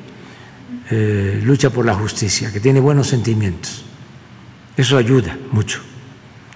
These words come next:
Luego, Alejandro Encinas está probado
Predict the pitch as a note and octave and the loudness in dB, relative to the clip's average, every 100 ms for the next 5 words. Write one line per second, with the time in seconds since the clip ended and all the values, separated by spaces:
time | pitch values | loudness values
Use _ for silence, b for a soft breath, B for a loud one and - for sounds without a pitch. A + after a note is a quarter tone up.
0 | B B B - D3 E3+ E3 C#3+ C#3+ C3 | B B B 4 6 6 2 2 4 6
1 | D3+ F#3 F#3+ A#3+ - - - - - - | 6 6 2 0 -6 -8 -10 -12 -12 -14
2 | - A#2+ A#2+ F3 G3 G#3+ - - F#3 B | -2 0 4 6 6 2 -2 -8 -10 B
3 | B B B B B - - - - - | B B B B B -20 -20 -20 -20 -20
4 | - - D#3+ A2 - D3+ D#3+ - - C#3+ | -20 -10 -4 -2 4 4 4 -4 0 4
5 | C#3+ C#3 A2 - | 6 4 2 -8